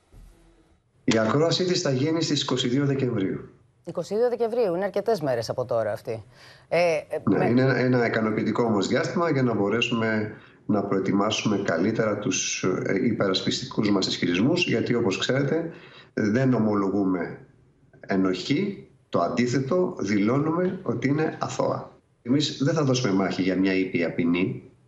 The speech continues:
Speaker 1: στην κυρία Καηλή. Η δικιά μας μάχη, ο δικός μας δικαστικός αγώνας είναι για να αποδειχτεί η αθωότητά της.
Speaker 2: Πού θα στηριχτεί η υπερασπιστική σας γραμμή από τη στιγμή που βρέθηκαν τόσα χρήματα, όχι μόνο μέσα στο διαμέρισμά της, αλλά και στη βαλίτσα που μετέφερε ο πατέρας της;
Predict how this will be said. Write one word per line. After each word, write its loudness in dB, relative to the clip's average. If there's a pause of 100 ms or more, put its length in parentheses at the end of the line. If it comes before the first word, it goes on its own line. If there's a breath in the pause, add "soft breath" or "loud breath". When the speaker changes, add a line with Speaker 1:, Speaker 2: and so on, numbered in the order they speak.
(120)
Speaker 1:
στην -4
κυρία 2
Καηλή. 0
Η 0
δικιά 0
μας 0 (580 loud breath)
μάχη, 2
ο 2
δικός 0
μας 2
δικαστικός 0
αγώνας 2
είναι 2
για 2
να 0
αποδειχτεί 0
η 4
αθωότητά 0
της. -10
Speaker 2:
Πού 2
θα 2
στηριχτεί 0
η 2
υπερασπιστική -2
σας -4
γραμμή -2 (300 loud breath)
από 2
τη -2
στιγμή 0
που -2
βρέθηκαν 0
τόσα 0
χρήματα, -2 (220 loud breath)
όχι 0
μόνο 4
μέσα -2
στο -2
διαμέρισμά -2
της, -6
αλλά 2
και -4
στη -4
βαλίτσα 2
που -4
μετέφερε 2
ο 0
πατέρας -2
της; 0